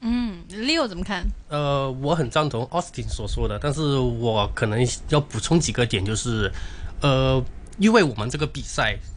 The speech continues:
Speaker 2: 呃，它講究的是一個百花齊放的一個形式，所以加入了一個大灣區的元素進來的話，它的比賽內容還有它的主題 idea 就會變得豐富多彩起來，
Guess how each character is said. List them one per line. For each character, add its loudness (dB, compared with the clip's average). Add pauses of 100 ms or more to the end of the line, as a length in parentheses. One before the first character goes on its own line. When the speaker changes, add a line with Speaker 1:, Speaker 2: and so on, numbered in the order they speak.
Speaker 2:
呃， -6 (800)
它 0
講 2
究 0
的 0
是 -4
一 -2
個 -2 (240)
百 -4
花 2
齊 -2
放 0
的 2
一 -4
個 -2
形 -2
式， -2
所 0
以 -2
加 2
入 2
了 2
一 -2
個 2 (240)
大 0
灣 4
區 0
的 4
元 0
素 -2
進 2
來 0
的 -6
話， 0
它 2
的 2
比 -6
賽 0
內 0
容 -4
還 -2
有 -2
它 0
的 -2
主 -4
題 -6
idea 0
就 0
會 4
變 2
得 0
豐 2
富 0
多 2
彩 0
起 0
來， -2